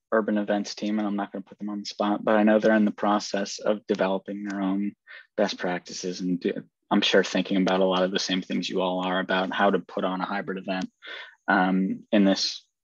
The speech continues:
new and constantly changing, um, covid environment.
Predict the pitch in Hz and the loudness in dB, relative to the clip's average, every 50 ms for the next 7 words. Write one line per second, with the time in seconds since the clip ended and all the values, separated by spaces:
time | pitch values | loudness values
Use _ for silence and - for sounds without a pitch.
0 | _ _ - 110 107 107 104 104 101 98 98 95 98 95 98 98 - - _ _ | _ _ 4 6 8 8 10 8 6 6 4 2 2 0 0 0 -2 -4 _ _
1 | _ - - - 101 95 - - - - - 95 - - - 98 98 98 98 101 | _ -12 -6 -4 -4 -4 -4 -6 -6 -4 -4 -4 -2 -2 -4 -2 0 0 0 -2
2 | 95 101 - - - _ - - 50 - - - - - - - _ - - - | -2 -4 -6 -8 -12 _ -12 -8 -6 -6 -6 -6 -8 -10 -12 -16 _ -8 -4 -4
3 | - 117 120 107 110 110 113 120 123 123 123 120 120 127 131 - | -2 -2 -2 -2 -2 -2 0 0 0 0 0 0 0 -2 -4 -6